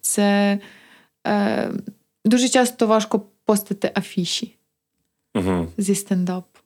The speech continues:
Speaker 2: Чого?
Speaker 1: Е, а як ти сьогодні запостиш афішу? У мене сьогодні стендап-концерт. Сьогодні Умань, сьогодні Київ,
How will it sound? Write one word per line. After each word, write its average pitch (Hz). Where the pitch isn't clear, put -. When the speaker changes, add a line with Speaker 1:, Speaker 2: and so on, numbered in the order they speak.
Speaker 2:
Чого? 87
Speaker 1:
Е, 214
а 214
як 214
ти 196
сьогодні 190
запостиш 190
афішу? 196
У -
мене 196
сьогодні 196
стендап-концерт. 185
Сьогодні 196
Умань, 180
сьогодні 190
Київ, 180